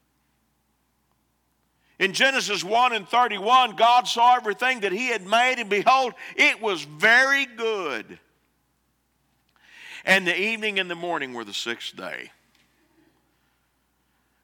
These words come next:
God looked at it, and God said, "It's very good." <clears throat> And the reason it was very good is because there weren't problems.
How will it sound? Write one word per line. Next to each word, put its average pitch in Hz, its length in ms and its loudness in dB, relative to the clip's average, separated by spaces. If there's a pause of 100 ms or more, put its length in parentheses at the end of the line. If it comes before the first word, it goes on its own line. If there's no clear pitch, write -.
(120)
God 269 380 4
looked 214 300 -4
at 208 200 2
it, 262 120 -6
and 180 100 -8
God 240 280 4
said, 240 280 0
"It's 247 260 0
very 262 440 2
good." 247 640 -4 (240)
<clears throat> 185 260 0 (1200)
And 208 120 2
the 233 60 2
reason 254 340 2
it 269 100 2
was 220 140 -6
very 240 360 2
good 262 340 0
is 233 80 -10
because 220 480 0
there 240 180 2
weren't 226 360 -4
problems. 254 840 -4